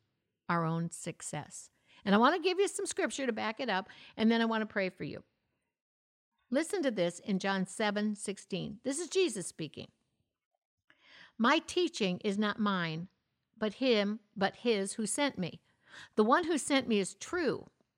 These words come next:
Well, there you go right there. You want truth? Find God. I mean, honestly, "My teaching is not mine, but his who sent me. The one who sent me," now we're in John eight,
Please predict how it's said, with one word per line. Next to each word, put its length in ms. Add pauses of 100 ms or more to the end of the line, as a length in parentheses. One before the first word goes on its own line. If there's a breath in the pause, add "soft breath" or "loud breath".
Well, 140
there 160
you 140
go 200
right 260
there. 300 (560)
You 140
want 220
truth? 440 (520)
Find 260
God. 420
I 80
mean, 280
honestly, 600 (300 loud breath)
"My 160
teaching 380
is 160
not 200
mine, 440 (200 loud breath)
but 120
his 240
who 100
sent 320
me. 240 (380 loud breath)
The 100
one 380
who 120
sent 240
me," 120
now 160
we're 100
in 100
John 380
eight, 380